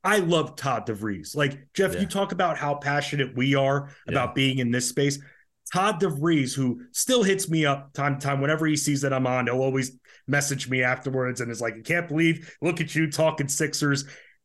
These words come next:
Speaker 1: He, he's, his passion for college football,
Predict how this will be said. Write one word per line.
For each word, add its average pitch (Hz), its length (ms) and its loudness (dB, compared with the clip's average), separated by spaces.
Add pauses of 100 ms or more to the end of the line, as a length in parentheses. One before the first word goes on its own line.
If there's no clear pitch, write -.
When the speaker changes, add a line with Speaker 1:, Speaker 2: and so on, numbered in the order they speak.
(220)
Speaker 1:
He, 180 560 2 (720)
he's, 208 360 0
his 214 240 0
passion 175 580 -2
for 143 140 0
college 147 500 0
football, 123 680 -2